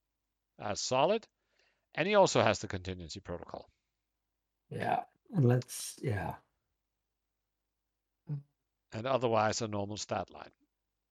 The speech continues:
Speaker 1: I mean, I don't think it's worth five points.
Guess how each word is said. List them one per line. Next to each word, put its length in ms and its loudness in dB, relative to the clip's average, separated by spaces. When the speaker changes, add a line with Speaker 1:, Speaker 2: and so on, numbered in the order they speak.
Speaker 1:
I 60 0
mean, 120 0
I 180 12
don't 180 8
think 220 2
it's 160 -2
worth 240 0
five 260 -4
points. 400 -6